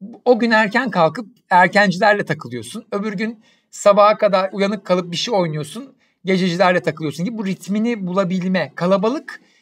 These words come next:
yalnız kalmak için muhteşem alanlar yaratıyor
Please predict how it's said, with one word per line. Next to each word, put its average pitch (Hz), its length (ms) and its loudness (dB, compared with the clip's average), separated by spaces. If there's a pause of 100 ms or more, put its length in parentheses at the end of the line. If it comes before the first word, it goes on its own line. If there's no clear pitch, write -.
(100)
yalnız 220 440 0
kalmak 196 380 -2
için 233 300 -6
muhteşem 190 760 -4 (420)
alanlar 180 500 2
yaratıyor 135 720 -4